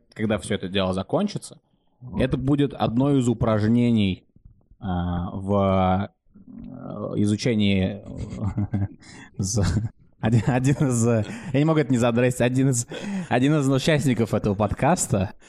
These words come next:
которого зовут Ливон, сидит в такой штуке, которая называется пиздорез. Э, у него много имен,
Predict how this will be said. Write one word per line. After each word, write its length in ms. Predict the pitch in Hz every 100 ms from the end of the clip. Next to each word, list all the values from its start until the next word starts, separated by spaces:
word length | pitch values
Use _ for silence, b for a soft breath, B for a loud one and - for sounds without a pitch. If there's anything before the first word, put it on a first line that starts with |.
| B
которого 300 | - 101 107
зовут 220 | 104 110 110
Ливон, 500 | 110 104 127 156 277 - - B B B B B B B
сидит 580 | - 120 123 139 - - - -
в 320 | 98 - -
такой 260 | 127 135 143
штуке, 220 | - 180
которая 260 | 165 127 131
называется 400 | 123 131 131 131
пиздорез. 760 | 120 127 110 117 110 98 95 -
Э, 180 | 98 98
у 40 |
него 180 | 104 113
много 300 | 127 160 117
имен, 140 | 107